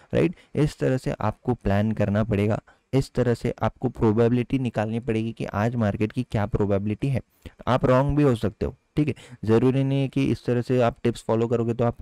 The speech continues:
हंड्रेड परसेंट एक्यूरेसी करोगे, लेकिन अगर फिफ्टी परसेंट एक्यूरेसी है तो हो सकता है सिक्सटी फ़ाइव, सेवेंटी तक आपकी एक्यूरेसी ऐसे हो जाए। I hope आपको ये वीडियो समझ में आई होगी। किस तरह से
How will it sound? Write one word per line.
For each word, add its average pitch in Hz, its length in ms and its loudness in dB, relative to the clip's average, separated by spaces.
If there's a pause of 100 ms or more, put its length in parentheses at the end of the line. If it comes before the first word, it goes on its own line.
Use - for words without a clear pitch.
(140)
हंड्रेड 120 320 2
परसेंट 117 380 0
एक्यूरेसी 107 420 0
करोगे, 98 300 0 (280)
लेकिन 165 220 0
अगर 160 160 0
फिफ्टी 147 300 0
परसेंट 135 360 0
एक्यूरेसी 127 380 2
है 139 60 4
तो 143 140 0
हो 120 120 2
सकता 131 240 -4
है - 20 0
सिक्सटी 120 320 -8
फ़ाइव, 127 160 -2
सेवेंटी 110 380 -2
तक 113 220 0
आपकी 104 240 0
एक्यूरेसी 104 480 0 (240)
ऐसे 117 280 -4
हो 107 260 0
जाए। 87 200 -2 (460)
I 107 100 4
hope 139 180 2
आपको 131 220 0
ये 127 80 2
वीडियो 113 260 2
समझ 107 320 2
में 113 180 2
आई 113 60 2
होगी। 107 280 0 (280)
किस 123 200 -2
तरह 117 180 0
से 117 220 -2